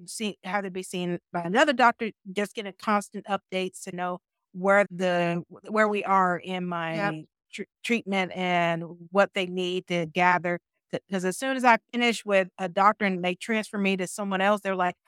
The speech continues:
Speaker 1: "All right, we're sending you a form. We need you to complete this so we can
Speaker 2: Yep.
Speaker 1: get all our records and copies of all the billing so we can have that for the case."
Speaker 2: No, it's perfect. They sound like a good firm. Yeah, definitely. Good. Okay.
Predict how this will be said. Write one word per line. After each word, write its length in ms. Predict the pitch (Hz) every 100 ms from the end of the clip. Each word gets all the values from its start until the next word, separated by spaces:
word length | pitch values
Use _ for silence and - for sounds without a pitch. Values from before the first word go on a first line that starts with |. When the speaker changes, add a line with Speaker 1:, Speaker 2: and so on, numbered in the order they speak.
| _
Speaker 1:
"All 60 | 185
right, 140 | 175
we're 80 | 175
sending 280 | - 190 220
you 60 |
a 40 | 269 -
form. 360 | 311 302 302 285
We 100 | 247
need 160 | 233
you 80 | 262
to 80 | 254
complete 400 | 320 320 349 240
this 280 | 294 294 - - -
so 140 | - 226
we 100 | 220
can 100 | 202
Speaker 2:
Yep. 80 | 208
Speaker 1:
get 140 | 226 -
all 140 | 214 254
our 140 | 294
records 460 | 294 285 - 285 -
and 160 | 220 196
copies 520 | 240 226 254 247 226
of 100 | 196 -
all 240 | 208 220
the 100 | 233
billing 600 | 214 311 330 277 240 220 - _
so 160 | - 214
we 140 | 220
can 160 | 214 208
have 340 | 226 233 226
that 220 | 226 214 202 -
for 100 | 208
the 100 | 190
case." 520 | 220 160 151 - - _ _ _ _ _
Speaker 2:
No, 260 | 214 202 196
it's 140 | 196
perfect. 540 | - 196 - 202 - _
They 100 | 220
sound 280 | 220 247 254
like 140 | 262
a 80 | 247
good 180 | 226 226
firm. 320 | - 214 202 _ _ _ _
Yeah, 280 | 220 202 202 - _
definitely. 720 | 202 - 202 190 202 185 185 _ _ _ _ _ -
Good. 340 | 214 196 175 _ _ _ _ _ _
Okay. 500 | 208 196 202 180 180